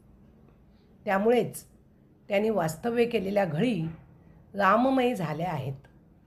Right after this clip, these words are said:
रामघळी म्हणूनच प्रसिद्ध आहेत, भले त्यांची नावे काहीही असोत. साताऱ्यातील नऊ ठिकाणी त्यांचे विशेष वास्तव्य असे. मोरघळ,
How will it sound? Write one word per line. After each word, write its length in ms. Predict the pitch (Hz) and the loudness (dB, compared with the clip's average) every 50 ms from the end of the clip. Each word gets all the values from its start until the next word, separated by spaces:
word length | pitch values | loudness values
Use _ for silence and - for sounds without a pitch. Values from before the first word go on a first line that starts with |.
| - - - - - - - - - - - - - - - - - - - - - - - - - | -20 -20 -20 -20 -20 -20 -20 -20 -20 -20 -20 -20 -20 -20 -20 -20 -20 -20 -20 -20 -20 -20 -20 -16 -6
रामघळी 640 | - 190 202 226 233 233 202 269 294 269 220 214 226 - - - - | 0 2 2 4 4 4 4 4 4 2 0 -2 -4 -8 -14 -8 -4
म्हणूनच 420 | 190 190 220 254 277 320 311 - | -2 0 2 2 2 0 -2 -2
प्रसिद्ध 420 | - 220 190 - - 214 196 190 | -4 -6 -6 -4 -6 -4 -2 0
आहेत, 300 | 208 165 143 131 147 156 - - - - - - - - - - - - - - - - - - - - - - - - - - | 0 0 0 -2 -4 -6 -8 -10 -18 -20 -20 -20 -20 -20 -20 -20 -20 -20 -20 -20 -20 -20 -20 -20 -20 -20 -20 -20 -20 -20 -10 -6
भले 220 | 190 202 226 247 | -4 0 0 0
त्यांची 360 | 247 254 226 202 180 160 - 233 | 2 4 2 2 2 0 -2 -2
नावे 500 | 247 208 180 180 208 254 240 196 190 202 - - - - | -2 0 0 -2 -2 -2 -2 -4 -6 -8 -12 -18 -14 -6
काहीही 440 | - 190 185 147 185 202 196 208 226 | -4 -2 -2 0 0 0 2 2 2
असोत. 300 | 208 143 - - 135 135 - - - - - - - - - - - - - - - - - - - - - - - - - - - - - - - - | 0 0 -4 -8 -10 -10 -12 -16 -20 -20 -20 -20 -20 -20 -20 -20 -20 -20 -20 -20 -20 -20 -20 -20 -20 -20 -20 -20 -20 -20 -20 -20 -20 -20 -20 -20 -10 -4
साताऱ्यातील 840 | - 208 185 - - 202 214 233 233 196 - 262 208 180 190 202 - - - - - - - - - - - - _ - 220 | -2 -2 0 2 2 4 4 2 2 -2 -4 -6 -6 -6 -8 -12 -16 -20 -20 -20 -20 -20 -20 -20 -20 -20 -20 -20 _ -10 -2
नऊ 260 | 226 226 233 285 311 | 2 2 2 2 2
ठिकाणी 360 | 294 285 233 254 233 226 247 | -2 -2 4 4 4 4 4
त्यांचे 360 | 247 247 214 185 165 240 240 | 2 0 -2 -2 -4 -6 -6
विशेष 380 | 220 196 170 - - 254 - 247 | -6 -6 -6 -6 -6 -6 -4 -4
वास्तव्य 500 | 233 175 - - - 208 202 196 196 196 | -4 -4 -6 -4 -6 -6 -4 -2 -2 -2
असे. 340 | 170 - - - 135 - - - - - - - - - - - - _ _ _ - - - - - - - - - - - - - - - - - - - - - | -2 -2 -6 -10 -14 -16 -18 -20 -20 -20 -20 -20 -20 -20 -20 -20 -20 _ _ _ -20 -20 -20 -20 -20 -20 -20 -20 -20 -20 -20 -20 -20 -20 -20 -20 -20 -20 -20 -10 -2
मोरघळ, 480 | 208 220 220 214 208 180 208 226 208 | 2 4 4 4 4 4 4 4 2